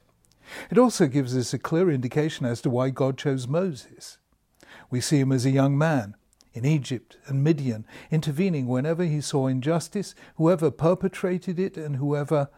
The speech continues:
it was perpetrated against. God told the prophet Jeremiah, "Before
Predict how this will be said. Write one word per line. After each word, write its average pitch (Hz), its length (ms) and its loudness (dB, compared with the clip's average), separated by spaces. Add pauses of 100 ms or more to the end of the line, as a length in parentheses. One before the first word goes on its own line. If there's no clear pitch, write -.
(220)
it 139 80 -2
was 135 220 0
perpetrated 117 840 -2
against. 117 640 -8 (760)
God 120 220 -2
told 135 440 0
the 131 100 -4
prophet 131 440 0
Jeremiah, 135 640 0
"Before 160 520 0